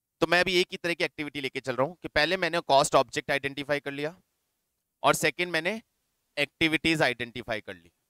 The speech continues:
कि किन activities से ये object achieve होंगे, और अब मैं वो सारे resources लेके आता हूँ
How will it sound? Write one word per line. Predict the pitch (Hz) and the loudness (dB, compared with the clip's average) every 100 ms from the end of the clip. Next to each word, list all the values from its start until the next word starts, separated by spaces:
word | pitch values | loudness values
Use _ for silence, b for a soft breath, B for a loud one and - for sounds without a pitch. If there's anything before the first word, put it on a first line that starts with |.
| _ _ _ _ _ _ _ _ _ | _ _ _ _ _ _ _ _ _
कि | 160 | -6
किन | 214 214 | 0 0
activities | - 165 156 170 - | 0 -2 -2 -2 -2
से | 175 | 4
ये | |
object | 156 127 156 139 | 4 4 -2 -4
achieve | - 120 | -4 -8
होंगे, | 92 - _ _ _ _ _ _ _ _ _ _ 170 | -10 -18 _ _ _ _ _ _ _ _ _ _ 0
और | 180 - - | 0 -4 4
अब | 170 143 | 4 4
मैं | 127 120 175 _ _ _ _ _ _ _ _ _ _ _ _ | -2 -2 -6 _ _ _ _ _ _ _ _ _ _ _ _
वो | 131 175 | 2 2
सारे | 175 131 120 143 _ _ _ _ _ _ _ _ _ _ _ _ _ _ _ _ _ _ _ _ _ _ _ | 4 2 0 -8 _ _ _ _ _ _ _ _ _ _ _ _ _ _ _ _ _ _ _ _ _ _ _
resources | 120 139 - 151 - 165 139 | -4 0 2 2 2 -2 -4
लेके | 123 - | -8 -6
आता | 110 - | -8 -6
हूँ | 92 | -14